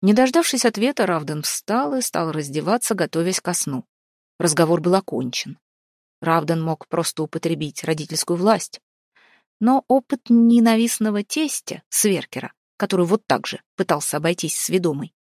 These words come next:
для него не прошел даром. Равдан знал,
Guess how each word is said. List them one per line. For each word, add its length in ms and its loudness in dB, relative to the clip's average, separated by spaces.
для 140 2
него 200 0
не 120 -2
прошел 360 -2
даром. 400 -4
Равдан 380 4
знал, 380 0